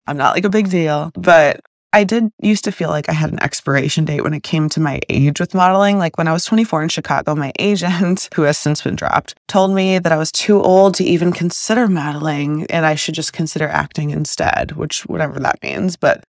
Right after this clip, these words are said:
I'm twenty-nine now. I don't give a shit about my age anymore. I stopped getting Botox. I'm not trying to look sixteen. I just wanna look like myself. And honestly, I do not think clients are as age obsessed as agents are. Like, I've never heard from a client anything about my age, but I've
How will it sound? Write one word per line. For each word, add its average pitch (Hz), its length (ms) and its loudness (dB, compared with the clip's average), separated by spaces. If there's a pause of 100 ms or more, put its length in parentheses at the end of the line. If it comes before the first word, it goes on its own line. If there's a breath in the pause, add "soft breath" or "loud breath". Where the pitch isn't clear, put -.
I'm 190 120 -4
twenty-nine 185 420 2
now. 156 220 2
I - 80 0
don't 175 120 2
give 165 120 0
a 160 40 0
shit 139 300 -2
about 147 220 0
my 151 80 0
age 147 240 -4
anymore. 147 480 2
I - 60 2
stopped 160 300 0
getting 175 240 0
Botox. 139 680 -4
I'm 180 60 -2
not 185 100 0
trying 220 160 0
to 220 60 2
look 190 180 -2
sixteen. 151 800 -4
I 143 60 -4
just 147 120 -8
wanna 180 160 2
look 165 140 -2
like 170 140 0
myself. 151 540 0
And 160 120 -2
honestly, 202 640 0
I 180 140 0
do 226 160 2
not 151 340 2
think 165 240 -2
clients 151 560 -2
are - 80 -2
as 151 300 -4
age 147 240 -4
obsessed 208 580 0
as 180 220 -4
agents 147 400 -4
are. - 320 0
Like, 175 260 -4
I've 165 240 2
never 180 240 2
heard 180 240 0
from 156 140 -2
a 139 60 -4
client 135 340 -6
anything 143 260 0
about 151 160 2
my 147 160 0
age, 143 300 0
but 165 100 0
I've 151 140 -2